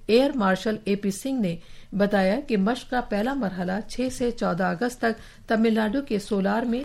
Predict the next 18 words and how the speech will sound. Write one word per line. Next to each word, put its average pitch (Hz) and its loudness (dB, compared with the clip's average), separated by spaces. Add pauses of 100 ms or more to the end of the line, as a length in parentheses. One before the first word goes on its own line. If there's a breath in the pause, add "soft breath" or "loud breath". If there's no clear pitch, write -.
جبکہ 208 -2
دوسرا 226 -2
مرحلہ 185 0 (340 loud breath)
راجستھان 220 2
کے 220 -2
جودھ 190 0
پور 254 0
میں 247 0
انتیس 202 0
اگست 240 -2
سے 160 -2 (360 loud breath)
چودہ 254 2
ستمبر 202 0
تک 196 -4
منعقد 185 0
کیا 214 0
جائے 175 0
گا۔ 196 4